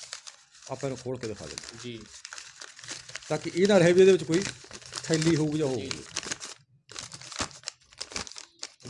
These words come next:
Speaker 2: ਜੀ।
Speaker 1: ਹੁਣ ਇਹਦੇ ਵਿੱਚ ਇਹ ਵੀ ਦਰਸ਼ਕ ਸੋਚ ਸਕਦੇ ਇਹਦੇ ਵਿੱਚ ਕੋਈ ਥੈਲੀ ਪਈ ਹੋਈ, ਥੈਲੀ 'ਚ ਚਲਿਆ ਗਿਆ।
Speaker 2: ਹਾਂ। ਜੀ।
Speaker 1: ਲਓ ਜੀ।
Speaker 2: ਬਿਲਕੁਲ ਜਿਹੜਾ ਹੈਗਾ ਖਤਮ ਕਰਤਾ ਕਾਗਜ਼,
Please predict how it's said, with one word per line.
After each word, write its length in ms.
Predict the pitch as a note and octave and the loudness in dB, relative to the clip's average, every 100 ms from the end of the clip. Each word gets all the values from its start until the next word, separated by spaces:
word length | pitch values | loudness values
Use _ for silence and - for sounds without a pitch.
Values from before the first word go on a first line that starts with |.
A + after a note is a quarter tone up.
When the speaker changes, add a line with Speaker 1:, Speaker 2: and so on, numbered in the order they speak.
| B2 | -12
Speaker 2:
ਜੀ। 180 | A2+ G#2+ _ - - - - - - - - - _ _ _ - | -12 -16 _ -20 -20 -20 -20 -20 -20 -20 -20 -20 _ _ _ -4
Speaker 1:
ਹੁਣ 80 | E3+ | 0
ਇਹਦੇ 140 | A3 | 4
ਵਿੱਚ 140 | A#3 A3+ | 6 10
ਇਹ 120 | A3+ | 10
ਵੀ 180 | C4 A#3+ | 10 8
ਦਰਸ਼ਕ 340 | G#3 - G#3+ | 8 8 4
ਸੋਚ 220 | G#3 F#3+ | 6 6
ਸਕਦੇ 200 | G3+ G#3 | 8 8
ਇਹਦੇ 120 | G#3+ | 8
ਵਿੱਚ 80 | G#3 | 4
ਕੋਈ 80 | G#3+ | 2
ਥੈਲੀ 260 | F3 E3 F#3 | 4 4 6
ਪਈ 120 | F3+ | 6
ਹੋਈ, 120 | F#3+ | 4
ਥੈਲੀ 220 | E3+ D#3+ | 4 4
'ਚ 80 | D#3+ | 4
ਚਲਿਆ 220 | E3+ D#3 | 4 6
ਗਿਆ। 120 | D#3 | 4
Speaker 2:
ਹਾਂ। 120 | B3 - - - - - - - - _ _ _ - _ B2 | 0 -6 -18 -8 -2 0 -2 -6 -20 _ _ _ -20 _ -14
ਜੀ। 240 | A#2+ B2 G#2+ - A#2 | -10 -10 -12 -12 -12
Speaker 1:
ਲਓ 120 | F#2 | -12
ਜੀ। 80 | C2+ - - - - - - - _ - - _ _ _ _ - - - - - - A#2+ | -16 -20 -20 -20 -8 -2 -2 -4 _ -20 -20 _ _ _ _ -20 -20 -20 -20 -20 -18 -10
Speaker 2:
ਬਿਲਕੁਲ 380 | D3+ G3+ A#3+ A3 | -10 -6 -6 -4
ਜਿਹੜਾ 260 | G3+ G#3+ | -2 4
ਹੈਗਾ 200 | G#3+ A3 | 4 4
ਖਤਮ 320 | A3 F3 F#3 | 2 0 0
ਕਰਤਾ 280 | D#3+ B2+ A#2 | -4 -4 -4
ਕਾਗਜ਼, 340 | A#2 A2+ G#2+ | -6 -8 -8